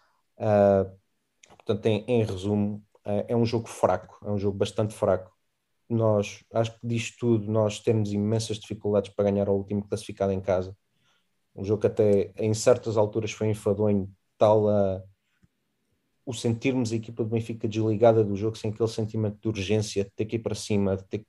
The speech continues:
marcar, ahm, e muita displicência na, na finalização. Ah, há um tweet do, do nosso ex-treinador, que é o, o, o André Lima, que eu vou ler, ahm,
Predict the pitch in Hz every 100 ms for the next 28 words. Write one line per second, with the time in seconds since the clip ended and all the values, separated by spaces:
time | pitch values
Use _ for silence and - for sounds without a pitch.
0 | _ 110 98 - 104 101 98 - _ _
1 | _ _ _ _ _ _ 113 110 107 104
2 | 104 101 101 104 _ _ - 117 113 120
3 | 113 - - 104 98 98 95 98 95 87
4 | 85 87 98 87 82 82 - 73 71 -
5 | _ _ _ _ _ _ _ _ _ -
6 | 101 98 95 92 - - _ _ _ _
7 | _ _ _ _ _ _ _ 123 131 120
8 | - 135 117 - - _ _ 120 113 113
9 | 110 107 104 - - 117 117 120 117 120
10 | 113 - 117 117 110 110 - - 110 104
11 | 101 101 98 87 - _ - 104 101 107
12 | 107 101 104 101 104 98 92 - _ _
13 | _ _ - 113 101 104 98 98 101 -
14 | _ _ - 101 98 95 95